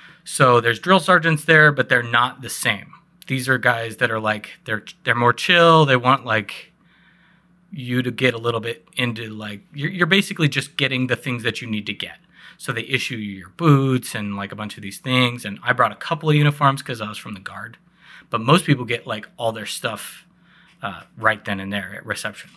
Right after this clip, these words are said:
So you get all your uniforms, you get, like, processed through, that you get a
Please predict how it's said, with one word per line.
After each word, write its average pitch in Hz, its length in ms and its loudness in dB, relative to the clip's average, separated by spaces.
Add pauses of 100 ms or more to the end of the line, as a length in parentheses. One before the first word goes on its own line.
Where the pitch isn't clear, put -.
(460)
So - 120 -10
you 123 40 -6
get 123 120 0
all 110 100 -2
your 107 140 -10
uniforms, 156 760 6
you 127 60 -6
get, 127 240 -2
like, 110 240 -8
processed 120 600 -4
through, 135 400 2
that 120 120 -6
you 117 140 -16
get 110 100 -4
a 104 80 -10